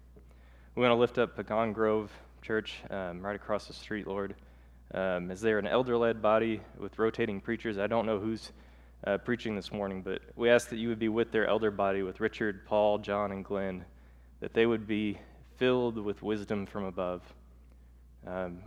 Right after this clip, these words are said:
we ask for health in their body, um, both physically and spiritually, and just that they would enjoy your word, and that, that together with them, that we could come alongside them and just love this community well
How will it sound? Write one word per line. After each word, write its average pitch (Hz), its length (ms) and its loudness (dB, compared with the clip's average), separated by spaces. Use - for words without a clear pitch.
we 107 100 -2
ask 104 160 0
for 95 120 -4
health 113 320 2
in 107 80 -2
their 107 140 0
body, 104 460 2
um, 87 220 -4
both 101 220 -4
physically 113 680 0
and 95 100 -10
spiritually, 104 640 -4
and 107 100 -4
just 110 140 -2
that 113 100 -6
they 139 120 4
would 127 280 -2
enjoy 110 540 0
your 104 260 -2
word, 95 400 -4
and 95 200 -12
that, - 160 -6
that 101 160 -4
together 120 440 6
with 113 220 -2
them, 117 240 0
that 101 120 -2
we 113 100 -2
could 110 160 -14
come 117 180 -2
alongside 107 520 0
them 104 180 -2
and 95 100 -6
just 98 200 -14
love 107 240 0
this 107 180 -2
community 101 460 -6
well 101 420 -2